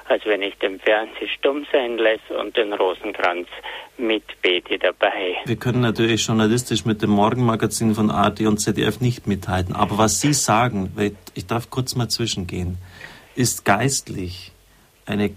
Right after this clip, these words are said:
Speaker 2: ganz wichtige Sache. Ignatius von Loyola hat nämlich, äh, als er krank war, der Gründer des Jesuitenordens, aus lauter Langeweile Ritterromane gelesen. Also vorher schon. Und dann später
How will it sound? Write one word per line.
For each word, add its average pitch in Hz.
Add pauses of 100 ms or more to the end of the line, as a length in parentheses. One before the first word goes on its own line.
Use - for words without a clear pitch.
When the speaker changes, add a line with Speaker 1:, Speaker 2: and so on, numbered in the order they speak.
(160)
Speaker 2:
ganz 127
wichtige 95
Sache. 85 (480)
Ignatius 113
von 110
Loyola 107
hat 107
nämlich, 123 (400)
äh, 117
als 101
er 101
krank 113
war, 95
der -
Gründer 110
des -
Jesuitenordens, 117 (520)
aus -
lauter 113
Langeweile 107
Ritterromane 95
gelesen. 90 (320)
Also -
vorher 107
schon. 127 (480)
Und 107
dann 117
später 143